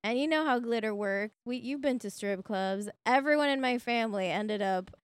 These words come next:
somehow with glitter on their face, including Raven and my brother.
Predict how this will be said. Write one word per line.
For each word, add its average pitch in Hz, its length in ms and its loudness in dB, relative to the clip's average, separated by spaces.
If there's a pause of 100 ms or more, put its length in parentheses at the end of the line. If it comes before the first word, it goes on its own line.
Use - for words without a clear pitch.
(140)
somehow 208 960 2
with 240 220 0
glitter 220 260 0
on 214 180 0
their 196 200 0
face, - 580 -10 (1080)
including 220 440 0
Raven 180 420 -4
and 175 200 -6
my 180 120 -6
brother. 180 360 -6